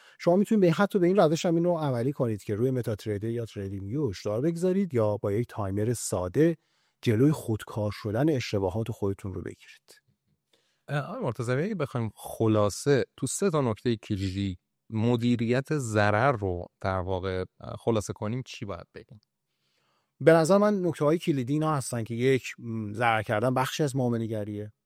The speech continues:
Speaker 1: و اجتناب ناپذیره، اما واکنش ماست که ایجاد تفاوت می‌کنه. دوم که احساسات ما همیشه علیه ما نیستن و نیازی ما اونها رو حذف کنیم، بلکه اونها یه سری داده‌هایی هستن که ما باید اونها رو ترجمه کنیم.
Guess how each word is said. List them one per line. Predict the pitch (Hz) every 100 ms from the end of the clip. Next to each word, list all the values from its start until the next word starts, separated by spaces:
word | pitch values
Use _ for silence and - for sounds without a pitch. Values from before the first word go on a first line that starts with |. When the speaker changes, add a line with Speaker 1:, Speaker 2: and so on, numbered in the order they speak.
| _ _ _ _ _ _ _ 110
Speaker 1:
و | 117 110 101 - _ _
اجتناب | 127 - 117 104
ناپذیره، | 107 101 101 92 110 110 104
اما | - 165
واکنش | 156 123 117 - 123 147 -
ماست | 101 101 98 -
که | - 110
ایجاد | 104 104 92
تفاوت | - 101 - 95 92 90 -
می‌کنه. | 95 - - - _ _ _ _ _ -
دوم | 165 170 240
که | 240
احساسات | 262 190 151 - 156 139 185 196
ما | 190 156 160 170 - _ -
همیشه | 127 120 -
علیه | 131 117 113 110
ما | 113
نیستن | 123 131 - 95
و | 101
نیازی | 110 113 123 131
ما | 113
اونها | 104
رو | 117 -
حذف | 117 123 -
کنیم، | - 110 -
بلکه | 156 165
اونها | 170 180
یه |
سری | 175 208
داده‌هایی | 151 131 120 113 110 170
هستن | 160 165 - 165
که | 156
ما | 156
باید | 143 147
اونها | 117 131
رو |
ترجمه | 147 - 156 - 76 80
کنیم. | - -